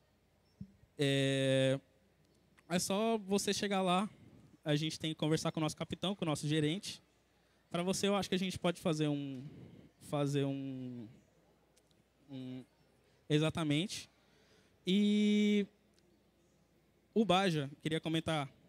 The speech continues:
essa parte de morrer, já aconteceu? Já aconteceu. Mas é muita segurança. O nosso piloto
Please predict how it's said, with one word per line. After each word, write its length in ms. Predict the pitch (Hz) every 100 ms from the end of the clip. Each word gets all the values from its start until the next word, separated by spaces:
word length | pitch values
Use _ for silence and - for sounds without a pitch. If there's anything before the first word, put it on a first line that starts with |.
| - _
essa 220 | 156 147 185
parte 200 | 180 175
de 80 |
morrer, 440 | 180 180 175 139 127 - _ -
já 160 | 143 196
aconteceu? 540 | 196 170 - 196 143 -
Já 120 | 120 160
aconteceu. 580 | 180 208 - 165 131 - _ _ _ _ _ _ -
Mas 420 | 147 160 170 - -
é 220 | 165 165
muita 520 | 165 175 202 - 202 -
segurança. 840 | - 185 180 180 160 - 131 117
O 100 | 160
nosso 260 | 170 185 -
piloto 600 | 180 156 170 175 139